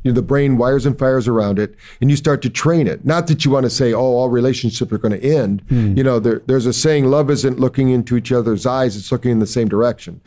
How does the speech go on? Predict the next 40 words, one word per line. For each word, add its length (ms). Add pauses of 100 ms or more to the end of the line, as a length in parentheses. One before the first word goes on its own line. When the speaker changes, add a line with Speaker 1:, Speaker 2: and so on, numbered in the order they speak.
(180)
Speaker 1:
So 120
if 140
you 100
grow 240
apart 440
from 160
somebody, 360
hopefully 360
you'll 160
still 180
remain 380
friends. 440
I 180
was 180
married 360
before 280
my 140
current 260
wife 240
of 100
thirty-three 400
years 380
Speaker 2:
Hmm. 280
Speaker 1:
for 120
only 200
a 40
year. 320
We're 160
still 320
friends. 500
I 80
can 140
still 200
call 220
her 80
up 120
and 60
talk 260
to 100
her 120